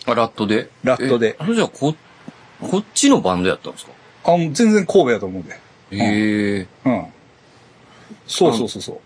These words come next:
Speaker 1: あの、た-、まあ、よう出てくるって言ったら、
Speaker 2: うん。
Speaker 1: ほんま、うん、多分美容師の、
Speaker 2: うん。
Speaker 1: スタイリストか美容師で、
Speaker 2: うん。
Speaker 1: 金髪で、
Speaker 2: うん。
Speaker 1: 綾野剛さんに一回どつかれてる人ですよ。
Speaker 2: あー。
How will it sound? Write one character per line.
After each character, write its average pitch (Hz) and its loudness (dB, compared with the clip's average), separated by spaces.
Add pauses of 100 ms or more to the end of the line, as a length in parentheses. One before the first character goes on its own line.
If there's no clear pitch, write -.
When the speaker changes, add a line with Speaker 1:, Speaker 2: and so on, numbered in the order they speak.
Speaker 1:
あ 139 -8
の、 - -10 (180)
た-、 220 -4 (100)
ま 165 2
あ、 170 2
よ 196 -2
う 202 2
出 196 2
て 220 0
く 180 0
る 131 4
っ - 2
て 120 -8
言 - -8
っ - -20
た 110 0
ら、 98 0 (200)
Speaker 2:
う 143 2
ん。 - -2 (280)
Speaker 1:
ほ 127 -4
ん 127 4
ま、 117 0 (100)
う 113 0
ん、 90 -4 (160)
多 139 0
分 98 0
美 113 0
容 113 2
師 - -4
の、 85 -2 (120)
Speaker 2:
う 139 0
ん。 113 2
Speaker 1:
ス 85 -6
タ 113 0
イ 110 0
リ 113 -2
ス - -8
ト - -8
か - -12
美 82 -6
容 82 -2
師 - -10
で、 90 0
Speaker 2:
う 87 0
ん。 85 -4 (680)
Speaker 1:
金 92 -2
髪 87 -6
で、 87 -2
Speaker 2:
う 123 -2
ん。 - -8 (1300)
Speaker 1:
綾 113 -2
野 110 0
剛 98 -2
さ 82 -6
ん 80 -2
に 87 0
一 87 -6
回 85 -4
ど 85 -4
つ - -12
か 85 -2
れ 78 -4
て - -14
る - -14
人 - -14
で - -18
す - -12
よ。 - -20
Speaker 2:
あ 233 2
ー。 - -20